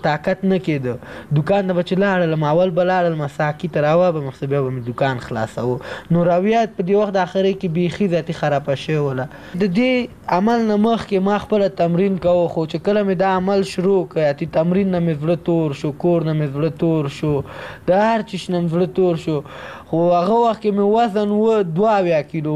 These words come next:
اوس مې وزن راولېدلی دی درې پنځوس کیلو ته، نیم په نیمه د اوبه کوي. د پښو نه یې زیات ضعیفه کړي وو، لاسو نه ډېر. او مغز خو بیخي چې یو خبره به یو چا راته نن وکوله، یو جمعه بعد به چې بېرته پوښتنه وکړو، نه به مو په یاد. یو،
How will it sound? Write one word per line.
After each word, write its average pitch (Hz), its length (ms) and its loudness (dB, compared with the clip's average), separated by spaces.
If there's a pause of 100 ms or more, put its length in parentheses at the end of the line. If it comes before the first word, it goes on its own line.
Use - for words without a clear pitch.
اوس 220 340 2
مې 196 120 0 (100)
وزن 196 340 0
راولېدلی 180 560 2
دی 175 160 2
درې 190 140 0 (100)
پنځوس 131 320 -4 (100)
کیلو 131 300 0 (100)
ته، 123 140 -2 (320)
نیم 247 240 2
په 190 140 2
نیمه 185 180 2
د 156 60 0 (100)
اوبه 139 200 0 (100)
کوي. 139 260 2 (500)
د 190 160 2
پښو 220 280 0 (120)
نه 226 80 0
یې 202 120 2
زیات 180 300 2
ضعیفه 175 300 0
کړي 180 240 -2
وو، 160 120 2
لاسو 143 380 0
نه 170 140 0
ډېر. 151 220 -2 (120)
او 147 80 2 (120)
مغز 226 260 0
خو 202 80 0
بیخي 196 480 0 (520)
چې - 160 -10
یو 180 160 4
خبره 214 400 2
به - 80 2
یو 196 40 2 (100)
چا 220 180 0
راته 196 340 0 (240)
نن 226 120 2
وکوله، 196 500 2
یو 214 240 4
جمعه 185 260 -2
بعد 196 160 0
به 175 140 -4
چې - 120 -10
بېرته 190 180 0 (100)
پوښتنه 185 360 -2
وکړو، 165 300 0
نه 202 60 2
به 180 180 0
مو 143 100 0 (100)
په 147 120 0
یاد. 123 320 -2
یو، 147 100 2